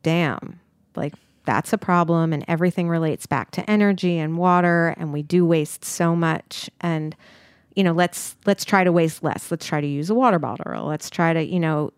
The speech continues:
make compote or pickle." You know,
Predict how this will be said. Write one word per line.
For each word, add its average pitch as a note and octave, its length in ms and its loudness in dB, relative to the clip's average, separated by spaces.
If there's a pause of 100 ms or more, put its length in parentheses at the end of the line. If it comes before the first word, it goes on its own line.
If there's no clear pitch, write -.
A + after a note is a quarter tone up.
(160)
make E3+ 400 -4
compote E3+ 500 0 (300)
or D#3 180 0
pickle." - 440 -4 (160)
You F#3 120 2
know, D#3+ 220 0